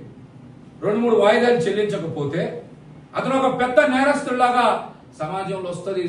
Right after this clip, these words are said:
సోషల్ మీడియాలో పెద్ద చర్చ నడుస్తూ ఉంటది, అల్లరి అల్లరి అవుతూ ఉంటది. పశ్చిమ నియోజకవర్గంలో ఒక ముగ్గురు నలుగురు వ్యక్తులు కలిసి వెయ్యి కోట్లు కొట్టేస్తే ఎందుకు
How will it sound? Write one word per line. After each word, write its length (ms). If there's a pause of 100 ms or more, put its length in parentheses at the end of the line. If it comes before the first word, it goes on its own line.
(120)
సోషల్ 360
మీడియాలో 320 (140)
పెద్ద 200 (920)
చర్చ 200 (120)
నడుస్తూ 360
ఉంటది, 240 (200)
అల్లరి 260
అల్లరి 220
అవుతూ 240
ఉంటది. 100 (1500)
పశ్చిమ 400
నియోజకవర్గంలో 800 (1600)
ఒక 60 (120)
ముగ్గురు 320
నలుగురు 340
వ్యక్తులు 400
కలిసి 300 (680)
వెయ్యి 240 (120)
కోట్లు 340
కొట్టేస్తే 560 (2250)
ఎందుకు 400